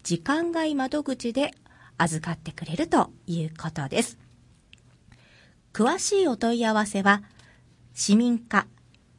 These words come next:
電話番号は三六の七一九四、三六の七一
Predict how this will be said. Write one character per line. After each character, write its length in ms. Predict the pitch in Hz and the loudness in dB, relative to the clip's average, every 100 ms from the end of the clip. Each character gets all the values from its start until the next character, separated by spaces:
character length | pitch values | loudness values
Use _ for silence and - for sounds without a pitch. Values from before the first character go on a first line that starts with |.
| _ - | _ 2
電 260 | 220 240 | 4 4
話 100 | 240 | 2
番 260 | 226 226 214 | 2 2 0
号 280 | 185 175 170 | 0 0 2
は 200 | 202 214 _ _ - _ _ | 2 0 _ _ -20 _ _
三 580 | - - 233 285 294 277 | -4 2 2 2 -2 0
六 400 | 247 247 240 226 | 0 0 -2 0
の 240 | 208 202 - _ _ _ _ - | 2 2 -2 _ _ _ _ 0
七 500 | 180 202 269 294 - - | 4 4 2 0 -4 -6
一 480 | 254 - - - _ | -6 -6 -8 -10 _
九 400 | - 208 233 240 | -4 0 2 0
四、 300 | 220 208 185 - - _ _ _ _ _ _ - | 2 2 2 -2 -20 _ _ _ _ _ _ -10
三 560 | - 208 233 240 233 | 2 4 4 2 2
六 400 | 208 208 202 196 | 2 2 0 0
の 240 | 185 185 - - _ _ _ _ 185 | 2 0 -2 -14 _ _ _ _ 0
七 500 | 175 226 285 277 - | 2 2 2 -2 -6
一 480 | - 247 - - - | -6 -6 -6 -10 -12